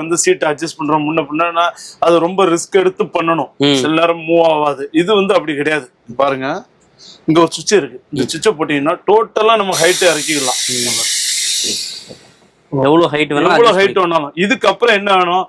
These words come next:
Speaker 1: நம்மளுக்கு என்ன ஹைட் தேவை அப்படிங்கறத இந்த இப்ப இவ்வளவு ஹைட் போகுதுன்னா எவ்வளவு வச்சுக்கலாம்.
Speaker 2: ம்.
Speaker 1: எல்லாம் ஒரு ரெண்டு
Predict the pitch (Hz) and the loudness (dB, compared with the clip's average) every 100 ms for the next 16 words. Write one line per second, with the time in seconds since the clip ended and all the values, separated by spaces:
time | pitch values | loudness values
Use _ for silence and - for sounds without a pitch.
0 | - - 202 233 214 208 226 180 202 190 | -10 -4 -2 0 0 0 0 0 0 0
1 | 196 - 170 165 139 - 156 165 170 170 | -2 2 4 4 0 -2 0 2 2 2
2 | 185 233 - - 165 160 160 147 175 175 | 2 0 -6 -4 0 0 0 0 2 4
3 | 175 175 160 147 160 175 156 147 - 147 | 4 2 0 -2 0 2 0 0 -4 0
4 | 147 - - 120 123 208 254 226 170 196 | 0 0 -6 -6 -2 2 2 2 0 -2
5 | 214 | -4